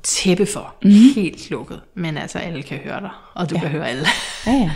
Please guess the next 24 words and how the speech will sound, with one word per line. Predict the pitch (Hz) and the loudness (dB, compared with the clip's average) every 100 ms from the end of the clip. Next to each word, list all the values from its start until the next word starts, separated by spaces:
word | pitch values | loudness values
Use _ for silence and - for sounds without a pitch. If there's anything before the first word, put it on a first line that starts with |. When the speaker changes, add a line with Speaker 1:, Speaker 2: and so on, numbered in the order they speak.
| - | -4
Speaker 1:
<laughs> | 294 214 | -8 -4
Men | 214 | 0
anyway, | 220 214 165 170 | 2 2 0 -4
vi | 196 | 0
ligger | 226 220 | 2 2
der, | 202 208 226 | 2 0 0
lægger | 190 180 | -2 -2
de | 180 | 0
her, | 185 160 - - | -2 -2 -6 -10
øh, | - - - - - | -12 -14 -16 -16 -2
håndklæder | 202 233 - 180 | 0 0 0 0
op, | 180 208 | 0 0
som | - 185 | -2 -2
vi | |
lige | 185 190 | 0 0
har | |
skulle | 185 - | -2 -2
hente | 175 185 | -2 0
nogle | 170 170 | -4 -4
flere | 202 214 | -6 -6
af. | 202 208 - | -6 -10 0
Speaker 2:
Mm. | 208 262 - - - - - - - - - - - - _ _ _ - _ - - - - | 4 4 0 -10 -8 -8 -10 -14 -18 -18 -20 -20 -20 -20 _ _ _ -20 _ -20 -20 -12 -4
Speaker 1:
Og, | 226 254 254 240 | -2 0 0 0
øh, | 240 247 | 0 0